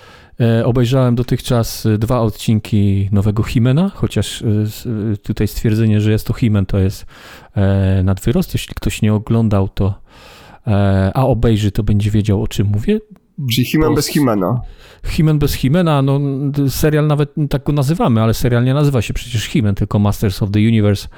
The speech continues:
Speaker 1: E, no i taki właśnie temat traktuje, choć, e, zapowiedzi i, i wszystkie zwiastuny traktowały,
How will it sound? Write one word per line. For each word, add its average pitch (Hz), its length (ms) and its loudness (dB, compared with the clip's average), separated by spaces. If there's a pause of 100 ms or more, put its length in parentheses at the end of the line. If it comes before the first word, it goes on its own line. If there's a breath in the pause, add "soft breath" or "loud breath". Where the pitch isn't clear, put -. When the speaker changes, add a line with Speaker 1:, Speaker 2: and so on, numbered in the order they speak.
(920 loud breath)
Speaker 1:
E, 101 680 2
no 131 100 2
i 113 240 2 (340)
taki - 260 0
właśnie 101 300 0
temat 92 340 0
traktuje, - 420 0
choć, - 420 -4
e, 214 40 -2 (1080)
zapowiedzi 123 720 0 (220)
i, 107 220 2 (120)
i 101 60 2
wszystkie - 340 -2
zwiastuny 107 460 0
traktowały, 104 640 0